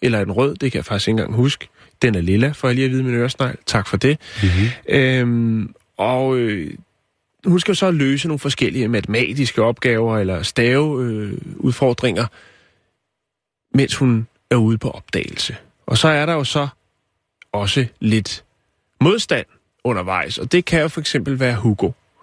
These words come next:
Speaker 1: Hugo, eller Swipe, som den hedder, det er, øh, en, øhm, sådan en, øh, maskeret ræv, sådan en ty-, tyvagtig ræv, som, øh, laver lidt ballade en gang imellem.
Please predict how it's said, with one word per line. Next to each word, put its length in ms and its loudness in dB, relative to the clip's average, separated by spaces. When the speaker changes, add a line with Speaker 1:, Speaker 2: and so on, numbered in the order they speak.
Speaker 1:
Hugo, 320 2
eller 160 -2
Swipe, 560 -2
som 160 2
den 140 2
hedder, 300 2
det 240 2
er, 300 0
øh, 180 -2
en, 240 0
øhm, 420 -2
sådan 160 0
en, 220 0
øh, 340 -4
maskeret 640 0
ræv, 140 0
sådan 120 0
en 40 -2
ty-, 100 0
tyvagtig 640 0
ræv, 300 0
som, 340 0
øh, 160 0
laver 300 2
lidt 160 2
ballade 340 0
en 60 2
gang 220 -6
imellem. 340 -6